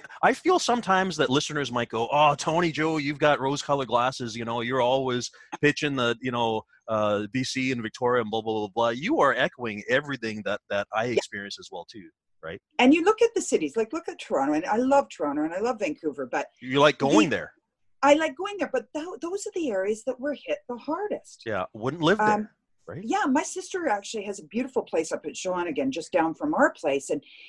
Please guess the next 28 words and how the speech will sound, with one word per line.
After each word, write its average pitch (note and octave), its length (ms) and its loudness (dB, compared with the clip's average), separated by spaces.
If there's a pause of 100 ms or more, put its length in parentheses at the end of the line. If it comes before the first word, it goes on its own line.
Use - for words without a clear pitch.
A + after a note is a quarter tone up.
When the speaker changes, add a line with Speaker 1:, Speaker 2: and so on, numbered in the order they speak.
(200)
Speaker 2:
she, - 480 0
she, D#4+ 500 0 (120)
she, C#4+ 400 2 (200)
um, F3 460 0
worked A3 380 4
at E4+ 100 -2
home G3 420 0 (220)
at A3+ 100 -4
Shawnigan. D#3 640 -4
She - 180 -10
came G3+ 200 -4
over C#4 180 0
from D4 200 -4
Vancouver. E3 480 -2
She - 180 -2
lives F3 180 2
in - 100 0
a D3+ 60 0
high-rise A#3+ 520 0
in, G#3 120 -4 (460)
in, F3 380 -4
in, D#3+ 360 0
uh, D3+ 320 2
downtown F#3+ 460 0
Vancouver, E3 540 -2 (260)
and G#3+ 160 0
she C4 160 2
said, A#3 300 4